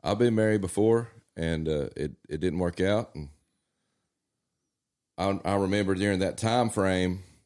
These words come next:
when, when it went, when it went south and everything was going, going awry, I was steady pursuing the Father. I was, I was singing Christian music. I was traveling. I was trying to minister and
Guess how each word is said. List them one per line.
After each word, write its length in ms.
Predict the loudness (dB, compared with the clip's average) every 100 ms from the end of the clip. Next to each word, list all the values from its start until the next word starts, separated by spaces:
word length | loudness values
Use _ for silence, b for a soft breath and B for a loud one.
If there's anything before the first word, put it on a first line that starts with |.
| _ _ _
when, 460 | -4 -2 0 -2 -6 _ _ _ _ _ _
when 140 | -2
it 140 | -2 0
went, 240 | -2 -2 -6
when 160 | -2 -2
it 80 |
went 180 | 0 -2
south 460 | -2 -2 0 -2 -2
and 100 | -2
everything 320 | -2 -2 -2
was 140 | -4
going, 400 | -2 0 0 -2 -6 -8
going 240 | -2 0 0
awry, 520 | 2 2 2 0 -2 -10 _ _ _ _ _ _ _
I 140 | -4 0
was 400 | 0 -2 -8 -16 _ _ -16
steady 680 | -14 -6 -2 2 2 0 -4 -16 _ _ _ _ _ _ _ _
pursuing 440 | -4 -2 0 2 0
the 80 |
Father. 500 | 0 2 2 2 0 0
I 80 |
was, 380 | 0 -2 -4 -12 -6
I 80 | -2
was 180 | -2 -2
singing 300 | -2 -2 0
Christian 340 | 0 0 0
music. 380 | 2 2 0 0
I 60 |
was 120 | 0 0
traveling. 480 | 0 2 2 2
I 80 | 2
was 160 | 2 0
trying 240 | 0 2
to 60 | 2
minister 420 | 2 0 0 0
and 180 | 0